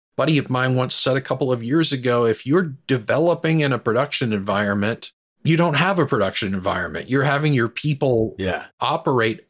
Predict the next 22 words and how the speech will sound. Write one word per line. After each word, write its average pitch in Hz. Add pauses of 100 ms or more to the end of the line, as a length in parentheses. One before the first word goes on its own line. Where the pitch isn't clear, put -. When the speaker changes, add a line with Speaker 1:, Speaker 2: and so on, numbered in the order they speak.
Speaker 1:
in 147
your 127
dev 139
environment." 92
Speaker 2:
<laughs> - (720)
Speaker 1:
And 127
that, 175 (400)
that's -
crazy. 262
<laughs> - (180)
So 170 (380)
low-code 196
development 143
is 139
development. 110
You 107
need 123
to 135
treat 110
it 110
seriously. -
And 123